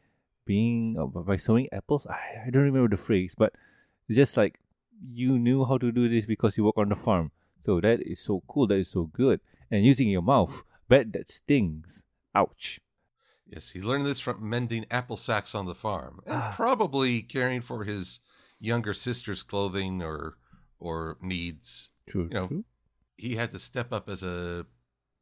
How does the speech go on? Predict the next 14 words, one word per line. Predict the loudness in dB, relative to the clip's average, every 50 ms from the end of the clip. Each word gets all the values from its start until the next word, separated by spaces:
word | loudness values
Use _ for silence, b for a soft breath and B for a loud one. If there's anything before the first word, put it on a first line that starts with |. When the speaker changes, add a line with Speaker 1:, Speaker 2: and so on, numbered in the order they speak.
| _
Speaker 2:
sort | -6 -4 -2 0
of | 0
a | -2 -2
parental | -2 -2 -2 -2 -2 -2 -4 -6 -6
figure | -6 -8 -10 -10 -12 -14 -16 -16 -18 -18 -20
at | -20 _
times. | -16 -16 -16 -18 -20 -20 -20 -20 -20 _ _ -20
Speaker 1:
True, | -12 -8 -6 -6 -6 -6
true. | -6 -6 -6 -6 -6 -6 -10 _ _ _ _ _ _ _ _ _ _ _
Well, | -6 -6 -6 -2
surrogate | 0 2 2 2 2 0 -6
father | -6 -6 -4 -2 0
or | 0 0 0
whatnot. | -2 -2 -2 -2 -2